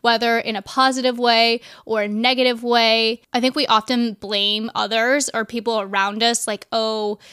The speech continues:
you're making this difficult for me," or, you know, "You're making this really challenging for me." But a lot of it, I feel like, is actually self-inflicted. If you do not let the opinions of others affect you,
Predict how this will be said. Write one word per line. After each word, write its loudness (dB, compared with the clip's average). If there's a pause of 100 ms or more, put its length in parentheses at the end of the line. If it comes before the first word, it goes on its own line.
(280)
you're -2
making -4
this -4
difficult -2
for -2
me," -4
or, -4 (120)
you -8
know, -6
"You're -6
making -8
this -4
really -4
challenging 0
for -8
me." -6
But -4
a -4
lot 0
of 0
it, 2
I -2
feel -6
like, -2
is -6
actually -4
self-inflicted. 0 (460)
If 0
you 0
do -2
not 4
let -4
the -4
opinions -8
of -10
others -4
affect -6
you, -4